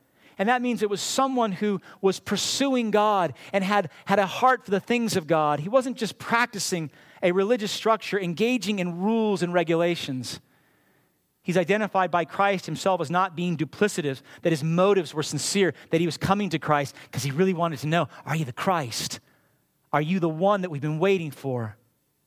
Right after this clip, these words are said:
He wasn't there to trick Jesus like we will see the Pharisees try to do. He wasn't there to bring his agenda before Jesus,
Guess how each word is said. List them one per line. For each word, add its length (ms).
He 80
wasn't 220
there 100
to 80
trick 320
Jesus 400
like 180
we 100
will 160
see 140
the 100
Pharisees 460
try 220
to 80
do. 320
He 120
wasn't 300
there 160
to 60
bring 240
his 100
agenda 440
before 300
Jesus, 400